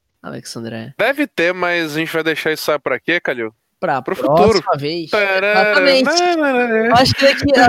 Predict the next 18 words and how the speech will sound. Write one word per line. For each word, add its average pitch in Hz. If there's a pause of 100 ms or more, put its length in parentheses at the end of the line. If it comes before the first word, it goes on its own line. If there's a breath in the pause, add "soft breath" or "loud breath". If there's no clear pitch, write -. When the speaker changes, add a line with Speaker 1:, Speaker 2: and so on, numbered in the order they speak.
Speaker 1:
eu 247
acho 269
que -
daqui -
a 277
uns 254 (480)
três, 233
quatro 247
anos 233
a 240
gente 233
pode 226
fazer 214
esse 214
podcast 202
de 196
novo, 214
ó. 143